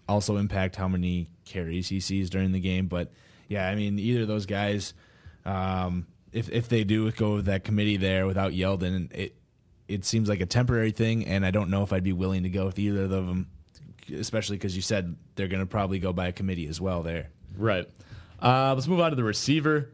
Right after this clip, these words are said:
Speaker 2: position. I wanna start with Calvin Johnson. Basically, I just wanna vent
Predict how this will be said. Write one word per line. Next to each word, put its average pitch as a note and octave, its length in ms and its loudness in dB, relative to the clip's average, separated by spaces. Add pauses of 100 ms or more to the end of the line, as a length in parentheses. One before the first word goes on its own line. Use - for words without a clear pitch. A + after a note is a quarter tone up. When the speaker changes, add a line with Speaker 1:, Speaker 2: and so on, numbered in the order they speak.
Speaker 2:
position. C3+ 640 2 (340)
I C3+ 80 4
wanna G3 120 6
start E3 180 4
with B2 80 0
Calvin B2 320 4
Johnson. B2 480 4
Basically, D3 280 4
I - 20 4
just A#2 120 0
wanna G#2+ 160 4
vent G#2 380 2